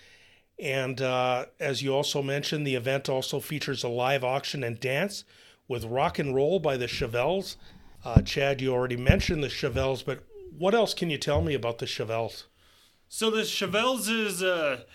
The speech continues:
Speaker 2: made up of five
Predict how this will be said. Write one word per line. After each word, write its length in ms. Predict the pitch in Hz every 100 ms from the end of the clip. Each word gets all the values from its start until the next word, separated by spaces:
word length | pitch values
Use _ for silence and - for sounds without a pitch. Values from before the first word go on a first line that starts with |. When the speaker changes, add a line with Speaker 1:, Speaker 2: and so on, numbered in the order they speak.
| - -
Speaker 2:
made 320 | 139 151 175
up 220 | 196 190 180
of 460 | 147 135 127 139 _ _ 156
five 720 | 127 - - 151 180 208